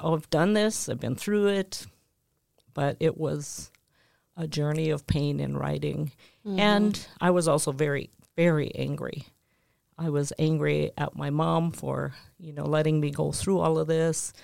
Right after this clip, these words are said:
Speaker 1: not protecting me, not protecting my siblings. And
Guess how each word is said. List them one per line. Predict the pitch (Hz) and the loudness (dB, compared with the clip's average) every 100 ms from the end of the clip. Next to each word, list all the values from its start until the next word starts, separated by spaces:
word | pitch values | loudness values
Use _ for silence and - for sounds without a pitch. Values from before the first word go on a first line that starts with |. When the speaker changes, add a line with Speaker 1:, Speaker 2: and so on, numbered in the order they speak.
| - - - | -20 -20 -8
Speaker 1:
not | 160 156 | -6 -2
protecting | - 165 - 151 - 151 | -2 -2 -2 -2 -2 -2
me, | 156 160 | 0 0
not | 156 139 - | 0 -2 -6
protecting | 131 - 147 160 147 | -8 -8 -8 -10 -10
my | 143 | -8
siblings. | - 175 165 165 156 160 151 - - - _ _ _ _ | -4 -2 0 2 2 0 -2 -6 -12 -20 _ _ _ _
And | - 160 147 151 151 151 | -2 2 2 2 0 -2